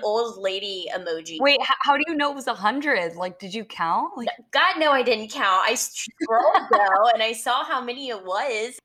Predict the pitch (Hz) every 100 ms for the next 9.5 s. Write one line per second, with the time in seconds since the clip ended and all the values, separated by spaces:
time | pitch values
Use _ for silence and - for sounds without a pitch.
0 | - 214 208 196 190 190 - - 247 226
1 | 226 226 - 226 196 190 226 208 202 190
2 | 196 180 - 233 208 226 202 196 202 202
3 | 208 196 196 190 190 175 160 _ _ _
4 | _ _ 202 - 214 202 180 180 202 202
5 | 196 - - - 233 214 202 196 196 214
6 | 196 190 202 185 170 170 185 - 190 185
7 | 190 185 170 180 175 180 185 208 208 214
8 | 220 208 208 190 185 190 175 170 - 170
9 | - 151 123 143